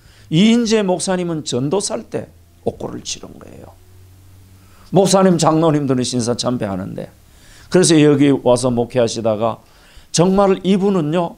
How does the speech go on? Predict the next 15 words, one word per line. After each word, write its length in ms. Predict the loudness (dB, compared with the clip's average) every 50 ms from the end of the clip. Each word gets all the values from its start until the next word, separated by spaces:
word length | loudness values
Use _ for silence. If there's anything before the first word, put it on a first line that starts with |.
| -20 -20 _ _ -20 -20 -20 _ -6
천수를 800 | -4 -4 -2 -2 -2 -2 -2 -2 -2 -4 -4 -4 -2 -2 -4 -4
다하고 340 | -4 -4 -4 -4 -4 -6 -8
사셨어요. 680 | -10 -10 -10 -10 -10 -10 -10 -12 -12 -12 -12 -16 -16 -18 -20 -20 -20 -20 _ _ -20 -20 -20 -20 -20 -20 -20 -4 -2
의사가 520 | 0 2 4 4 4 4 4 4 4 2 0
진단하기를 920 | -2 -2 0 0 2 2 2 4 2 2 2 2 0 0 0 0 -2 -6 -14 -20 -20 -20 -20 -20 -8 _
이분은 420 | 2 2 4 4 2 2 0 -2 -2
기력이 600 | 0 0 2 4 4 2 2 0 -4 -6 -6 -10 -16 -20 _ _ _ _ _ -20 -20 -18 -16 -16 -16 -14 -14 -12 -6
하나도 300 | -4 -4 -4 -2 -4 -4
없이 340 | -4 -4 -6 -6 -6 -8 -10 -12 -14 -14 -14 -14 -10
다 100 | -6 -4 -4 -4 -4 -4 -4 -4 -6 -6 -6 -6 -8 -8 -8 -8 -10 -8
소진했다 600 | -4 -4 -4 -2 -2 -4 -6 -8 -8 -8 -10 -12
그랬네요. 380 | -12 -12 -16 -20 -20 -20 -20 -20 -20 -20 -20 _ _ _ _ _ _ -20 -20 _ _ _ -4
정말 440 | -2 -2 -2 0 0 0 0 0
천수를 520 | -2 -4 -4 -4 -2 -2 -2 -2 -2 -2 -2
누리고 460 | 0 0 0 0 -2 -2 -4 -6